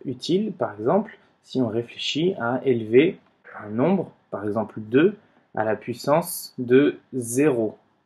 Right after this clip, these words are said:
Qu'est-ce que ça veut dire d'élever deux à la puissance zéro ?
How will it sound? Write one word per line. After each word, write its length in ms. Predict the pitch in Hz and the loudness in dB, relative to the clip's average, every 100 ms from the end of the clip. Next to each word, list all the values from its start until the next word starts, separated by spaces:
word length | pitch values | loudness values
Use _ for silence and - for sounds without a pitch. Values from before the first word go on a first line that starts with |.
| _ _ _ _ | _ _ _ _
Qu'est-ce 220 | 131 - | -2 -2
que 80 | 139 | -2
ça 160 | 131 | 2
veut 100 | 120 | 2
dire 260 | 127 185 175 | 4 4 6
d'élever 420 | 135 123 123 160 | 6 4 2 0
deux 420 | 139 120 170 190 | 0 0 2 4
à 100 | - | 2
la 120 | 117 | 0
puissance 580 | 117 - 131 170 175 - | 0 -4 -6 -4 -4 -6
zéro ? 480 | 113 110 139 113 110 | -6 0 0 0 -4